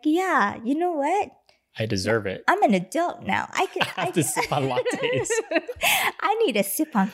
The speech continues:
Speaker 1: fancy lattes."
Speaker 2: Yeah, pinkies up.
Speaker 1: Yeah, pinkies up, you know? And I was going to Dutch Brothers, which, ugh, so good.
Speaker 2: Yeah.
Speaker 1: Right? I would
Speaker 2: What's
Speaker 1: love
Speaker 2: your drink? Share your drink. There's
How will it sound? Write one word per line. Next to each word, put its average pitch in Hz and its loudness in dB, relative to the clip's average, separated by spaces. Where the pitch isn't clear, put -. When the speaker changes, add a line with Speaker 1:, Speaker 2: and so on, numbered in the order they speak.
Speaker 1:
fancy 330 -2
lattes." 277 0
Speaker 2:
Yeah, 110 2
pinkies 120 0
up. 104 4
Speaker 1:
Yeah, 247 0
pinkies 370 0
up, - 4
you 302 0
know? 330 0
And 220 -2
I 208 2
was 233 0
going 226 0
to 262 -2
Dutch 196 -2
Brothers, 165 0
which, 226 -2
ugh, 240 6
so 269 0
good. 247 2
Speaker 2:
Yeah. 98 -4
Speaker 1:
Right? 208 0
I 214 2
would 202 -2
Speaker 2:
What's 214 6
Speaker 1:
love 214 2
Speaker 2:
your 156 4
drink? 120 -2
Share 139 2
your 156 2
drink. 117 0
There's 123 0